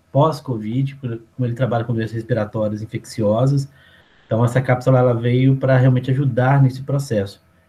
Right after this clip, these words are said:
É, esperamos, sim, é, que essa parceria junto com o Hospital femig co-, dê frutos, né? E, na verdade, já deu um grande fruto, que é o próprio projeto, né? Que a, o hospital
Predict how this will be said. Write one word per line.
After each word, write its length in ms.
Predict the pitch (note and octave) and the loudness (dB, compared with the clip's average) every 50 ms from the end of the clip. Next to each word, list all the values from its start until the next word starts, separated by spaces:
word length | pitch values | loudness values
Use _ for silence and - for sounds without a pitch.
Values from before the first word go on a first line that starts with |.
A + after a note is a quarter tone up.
| _ _ _ _ _ _ _ _ | _ _ _ _ _ _ _ _
É, 380 | - A#2 A2+ A#2 A#2 A2+ A2+ A2 A2 - | -6 -4 -2 -2 -2 -4 -4 -6 -8 -10
esperamos, 680 | A2+ - - - - D3 C3 C#3 D#3 F3 F3 - - | -10 -12 -4 0 2 2 4 4 2 0 -2 -4 -6
sim, 480 | - - D#3 D#3+ E3+ F#3+ F#3+ E3+ D3+ C3+ - | -6 -2 0 0 0 0 -2 -4 -6 -6 -6
é, 200 | B2+ A#2 A#2 G#2+ | -6 -6 -6 -6
que 140 | - - - | -6 -4 -2
essa 160 | B2+ A#2+ - C#3 | -2 -2 -2 -2
parceria 420 | - C3 C3 - C3 A#2+ C3 C3 B2+ | -4 -4 -2 -2 0 2 2 2 2
junto 160 | C3 C3 - | 2 0 0
com 60 | - | -2
o 20 | |
Hospital 340 | C3+ C3 - C3+ C3+ B2+ A#2+ | -4 -4 -4 -2 -2 -2 -2
femig 520 | - - B2 G#2+ G#2+ A2 A#2 A2+ A2+ A2+ A2 | -2 -2 -2 -2 -2 -2 -4 -6 -8 -12 -12
co-, 180 | - - - - G2+ | -10 -12 -12 -10 -6
dê 240 | A2 B2+ B2+ B2+ - _ _ _ | -4 -4 -4 -4 -8 _ _ _
frutos, 580 | _ - C3 C3 D#3 - - - C3 A#2+ - | _ -2 2 2 2 2 2 -2 -4 -4 -4
né? 200 | A2+ A2 A#2 C3+ | -6 -4 -2 -2
E, 60 | C3+ B2+ | 0 0
na 80 | B2 A#2+ | 0 0
verdade, 180 | B2 C#3 C#3+ | 0 0 0
já 80 | E3+ G3 | 0 0
deu 320 | F3 E3+ F3+ C4+ C4+ - - _ - | 0 0 -2 -2 -4 -6 -12 _ 0
um 60 | C3+ | 2
grande 220 | C3+ C#3+ E3 E3 E3 | 4 4 4 4 2
fruto, 320 | - - E3 E3 - E3+ | 0 -2 -2 -2 -2 -4
que 120 | - - | -4 -4
é 40 | F3 | -6
o 40 | F3 | -2
próprio 260 | - - E3 E3 - | 0 0 0 -2 0
projeto, 540 | - - - A2+ G#2+ G#2+ G2+ G2 G2 - A2+ | 2 2 4 4 2 2 0 -2 -4 -4 -2
né? 200 | B2 - C#3+ C#3+ - - - - - - - - _ _ | -2 -2 -2 -4 -10 -20 -20 -20 -20 -20 -20 -20 _ _
Que 280 | _ - A2 G#2+ G#2+ A2 | _ -6 -4 -4 -2 -4
a, 200 | G#2+ G#2 G#2 - | -6 -8 -8 -8
o 80 | G#2+ A2 | -6 -6
hospital 500 | A#2 - - - C3 B2 B2+ C3 C3 | -6 -6 -6 -4 -2 -2 -2 -2 -4